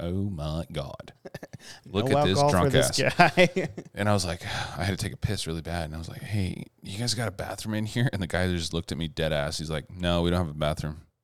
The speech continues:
Speaker 1: I'm like, "Oh, shit. Okay, I gotta hold it till we get back home." It's, it's Safeway.
Speaker 2: Yeah.
Speaker 1: They have a public restroom.
Speaker 2: I think he was just messing with you.
Speaker 1: Oh, of course he was.
Speaker 2: Yeah.
Speaker 1: But he's probably like, "I don't want you painting the walls."
Speaker 2: Yeah, that's true.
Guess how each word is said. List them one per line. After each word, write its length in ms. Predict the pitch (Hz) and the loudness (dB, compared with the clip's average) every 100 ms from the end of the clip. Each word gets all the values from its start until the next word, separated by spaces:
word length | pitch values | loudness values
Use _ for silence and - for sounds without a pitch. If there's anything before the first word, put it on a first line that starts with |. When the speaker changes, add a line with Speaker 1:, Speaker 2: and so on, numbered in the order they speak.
| _ _ _ | _ _ _
Speaker 1:
I'm 60 | - | -20
like, 100 | - - | -20 -16
"Oh, 260 | - - - | -12 -10 -10
shit. 420 | - - - - - | -10 -10 -8 -10 -6
Okay, 240 | 92 87 | -4 -2
I 80 | 87 | -2
gotta 180 | 85 87 | -2 0
hold 220 | 87 90 | 0 0
it 60 | 82 | -2
till 100 | - | -4
we 80 | 80 | -4
get 120 | 80 | -4
back 200 | 90 87 | -4 -4
home." 260 | 87 82 82 _ _ _ _ - - - - _ _ _ _ _ - - _ _ _ _ | -4 -6 -6 _ _ _ _ -20 -20 -20 -20 _ _ _ _ _ -20 -20 _ _ _ _
It's, 160 | 110 - | -4 -2
it's 260 | 120 - 143 | -2 0 0
Safeway. 340 | 147 98 90 - | -2 -6 -10 -4
Speaker 2:
Yeah. 340 | 147 143 135 - | 0 0 0 -4
Speaker 1:
They 80 | 135 | -4
have 180 | 156 160 | -2 0
a 80 | 139 | 0
public 300 | 127 117 110 | 0 0 -2
restroom. 340 | 113 - - | -4 -6 -4
Speaker 2:
I 80 | 135 | -2
think 120 | 185 | 0
he 40 | 202 | 0
was 100 | 123 | -2
just 160 | 117 | -4
messing 280 | 127 147 127 | -4 -4 -4
with 100 | 113 | -6
you. 160 | 113 120 _ _ _ | -8 -10 _ _ _
Speaker 1:
Oh, 140 | 170 170 | 4 4
of 120 | 107 | 6
course 200 | 190 233 | 4 4
he 60 | 85 | 2
was. 240 | - - | -2 -4
Speaker 2:
Yeah. 220 | 139 131 127 _ _ | -2 -2 -2 _ _
Speaker 1:
But 80 | 113 | 8
he's 100 | 117 | 8
probably 220 | 143 147 | 10 10
like, 240 | 120 104 - - | 10 8 4 4
"I 100 | 107 | 6
don't 120 | 113 | 8
want 180 | 110 - | 6 4
you 60 | |
painting 280 | 87 110 73 | 4 4 4
the 60 | 90 | 6
walls." 560 | 95 98 71 71 107 | 8 8 6 2 -2
Speaker 2:
Yeah, 180 | - 117 | -8 -8
that's 160 | 117 - | -8 -10
true. 220 | - 117 | -10 -10